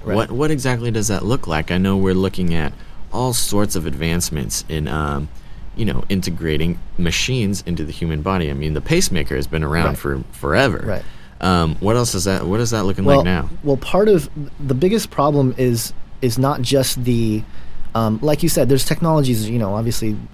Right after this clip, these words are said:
Speaker 1: you know, knee replacement, contact lenses, things like that. Those are enhancements, quote unquote, you know, but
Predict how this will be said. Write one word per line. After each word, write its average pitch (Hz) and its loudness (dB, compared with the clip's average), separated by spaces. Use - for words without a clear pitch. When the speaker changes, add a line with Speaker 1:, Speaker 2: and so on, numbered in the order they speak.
Speaker 1:
you 113 -2
know, 101 0
knee 117 2
replacement, 101 -4
contact 110 -4
lenses, 101 -4
things 117 -2
like 110 -2
that. - 0
Those 139 6
are 131 4
enhancements, 113 0
quote 110 0
unquote, 104 0
you 117 -2
know, 107 -2
but 127 4